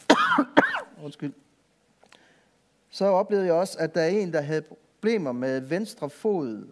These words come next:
og det er ligesom om, det foregår ude i tæerne.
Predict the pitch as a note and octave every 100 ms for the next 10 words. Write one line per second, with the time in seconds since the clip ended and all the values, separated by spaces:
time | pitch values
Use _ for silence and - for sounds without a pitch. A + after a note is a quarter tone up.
0 | _ D3+ C#3+ E3+ E3 F3 G3 F#3 F#3+ E3
1 | D#3+ F#3+ G3 F#3+ E3+ D#3+ F#3 F3+ - F#3+
2 | C3 G#2+